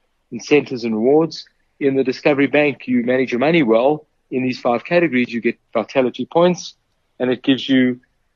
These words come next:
and it gives you a status, and you get better interest rates and, and higher incentives. So it's exactly the same kind of behavioral biases, but it's,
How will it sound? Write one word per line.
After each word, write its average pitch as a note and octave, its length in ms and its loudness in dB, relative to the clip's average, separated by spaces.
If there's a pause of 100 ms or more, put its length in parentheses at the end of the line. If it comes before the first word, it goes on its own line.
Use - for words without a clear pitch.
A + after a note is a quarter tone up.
(160)
and B2+ 120 0
it A#2+ 100 -2
gives A#2+ 180 -2
you A#2+ 80 0
a A2 40 -2
status, D#3+ 480 0
and D3+ 140 -4
you C#3+ 100 -4
get C#3+ 480 0
better D3+ 220 2
interest C#3 400 -4
rates B2+ 320 0
and, A2+ 240 -4
and A2 120 -8
higher B2 360 -2
incentives. A#2 500 -6
So C3 260 2 (360)
it's C#3 160 -8
exactly F3 500 0
the D3 120 0
same D#3 380 0
kind C#3+ 280 -2
of B2+ 40 -2
behavioral B2+ 380 -2
biases, C#3+ 600 0 (600)
but C3 140 4
it's, - 280 -2